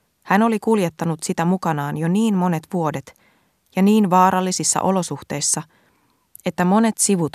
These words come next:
olivat tärvääntyneet, toiset repeytyneet, kun taas kirjoituspaperin puute,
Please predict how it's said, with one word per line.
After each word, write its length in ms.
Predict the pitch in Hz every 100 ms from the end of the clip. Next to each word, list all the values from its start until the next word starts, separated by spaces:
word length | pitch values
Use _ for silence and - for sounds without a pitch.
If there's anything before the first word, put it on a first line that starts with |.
| -
olivat 320 | 151 143 135
tärvääntyneet, 840 | 175 170 151 139 139 143 143 - - _ _ _ _
toiset 360 | 208 202 165 -
repeytyneet, 800 | 180 185 156 143 147 143 147 _ _ _ _ _ _ -
kun 160 | 185
taas 200 | 180 180
kirjoituspaperin 920 | - 214 180 147 151 - 165 160 151 151
puute, 340 | 185 170 151